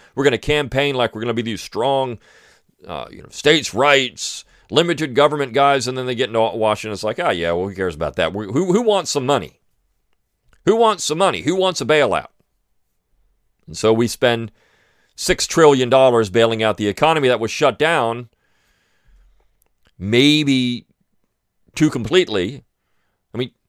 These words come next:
look, we don't know. And, and, uh, all life is precious. Every, everyone that dies is a, it's a tragedy. There's no doubt about this. Uh, but again, in two thousand nine, when that virus, when that cor-, when that, uh, flu,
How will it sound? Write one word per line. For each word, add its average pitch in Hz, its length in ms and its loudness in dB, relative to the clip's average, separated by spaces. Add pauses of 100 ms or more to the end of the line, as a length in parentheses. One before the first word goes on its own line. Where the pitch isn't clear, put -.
(120)
look, - 340 -4
we 147 160 -10
don't 151 240 -2
know. 92 400 -2
And, 120 340 -8
and, 113 320 -6
uh, 110 180 4
all 156 340 4
life 127 320 4
is 87 120 -10
precious. 117 640 0 (680)
Every, 139 280 2 (100)
everyone 135 420 2
that 85 180 -4
dies 107 480 2
is 85 140 -10
a, 85 120 -8
it's 90 140 -8
a 85 60 -10
tragedy. 95 540 -2
There's 92 200 -6
no 135 140 0
doubt 92 200 2
about 85 300 0
this. - 320 -20 (2250)
Uh, - 80 -6
but 120 140 0
again, 151 220 2
in 113 80 -2
two 139 160 -2
thousand 123 340 4
nine, 127 240 2
when 110 120 0
that 117 180 -2
virus, 113 480 2
when 107 80 -8
that 107 160 -4
cor-, 113 220 -6
when 110 180 -6
that, 107 240 -4
uh, 104 80 2
flu, 123 520 0